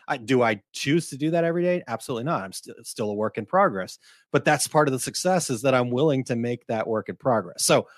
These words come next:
why is it, sorry, back <laughs> on the soapbox, I, th-, I said I'd stop, but I didn't.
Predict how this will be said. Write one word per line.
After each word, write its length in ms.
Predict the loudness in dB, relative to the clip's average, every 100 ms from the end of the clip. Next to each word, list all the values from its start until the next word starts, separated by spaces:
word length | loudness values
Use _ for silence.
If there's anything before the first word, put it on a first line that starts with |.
| _
why 560 | -4 4 6 8 6 4
is 280 | 4 2 2
it, 220 | -4 -6 _
sorry, 420 | -6 -4 -4 -6 -10 _ _ _
back 340 | -4 -4 -2
<laughs> 40 | 0
on 60 |
the 80 | 2
soapbox, 440 | 4 4 4 4 2
I, 80 |
th-, 200 | -6 -10
I 60 | -12
said 200 | 0 2
I'd 140 | 2
stop, 280 | 0 -2 0
but 120 | 0
I 60 | -2
didn't. 280 | -4 -10